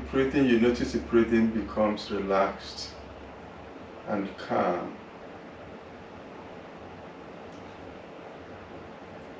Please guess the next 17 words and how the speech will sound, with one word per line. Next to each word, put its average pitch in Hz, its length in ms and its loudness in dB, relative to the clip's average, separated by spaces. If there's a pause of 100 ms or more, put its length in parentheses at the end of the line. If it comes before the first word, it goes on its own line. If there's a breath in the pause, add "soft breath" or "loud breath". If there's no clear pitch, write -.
(220)
And - 140 2
the 92 60 2
breathing 131 500 10
takes 139 260 2
the - 80 0
mind 117 640 10
with 101 160 2
it 107 180 2
when 117 120 8
it 104 200 2
calms 110 460 4
down, 101 340 6
and 92 100 0
the 90 60 0
mind 107 500 6
becomes 107 360 2
relaxed 92 560 2